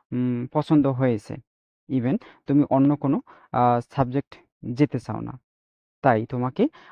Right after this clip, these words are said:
অটো মাইগ্রেশন তুমি বন্ধ করতে পারবে। ড্যাশবোর্ডে log in করে তুমি কিন্তু অটো মাইগ্রেশন বন্ধ করতে পারবে। ভর্তির জন্য নির্ধারিত অটো মাইগ্রেশন প্রক্রিয়া বন্ধ থাকবে,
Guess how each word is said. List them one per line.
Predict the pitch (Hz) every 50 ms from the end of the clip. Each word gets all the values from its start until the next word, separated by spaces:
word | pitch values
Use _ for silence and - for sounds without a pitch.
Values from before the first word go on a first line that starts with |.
| - -
অটো | 139 139 131 170 170
মাইগ্রেশন | 165 165 165 180 - - 196 180
তুমি | - 151 143 143 131
বন্ধ | 120 123 120 120 113
করতে | 143 - 151 135 - 120
পারবে। | - 113 110 113 151 240 - _ _ _ _ -
ড্যাশবোর্ডে | 123 113 135 135 135 135 143 151 170 180 175
log | 151 127 123 123 139
in | 160 165 -
করে | - 120 127 202 285 - _ -
তুমি | 139 139 143 139
কিন্তু | - 143 - - 233 - _ - _ _ -
অটো | - 131 123 160 156
মাইগ্রেশন | 151 131 123 131 143 - 233 262 285 _ - - _ - -
বন্ধ | 131 131 123 110 117
করতে | - 110 110 - -
পারবে। | 110 113 104 107 110 117 - _ _ _ _ _ - 131
ভর্তির | 127 131 123 - - 123
জন্য | 110 135 127 135 147
নির্ধারিত | 147 143 139 156 160 151 151 - - 165 165 165 - _ - - -
অটো | 131 123 180 180
মাইগ্রেশন | 175 147 127 127 127 - - 175 165
প্রক্রিয়া | - 160 156 - - 175 165
বন্ধ | 131 123 120 123 123 127 170 240 285 _ _ _ _ _ _ -
থাকবে, | - - 123 104 104 107 107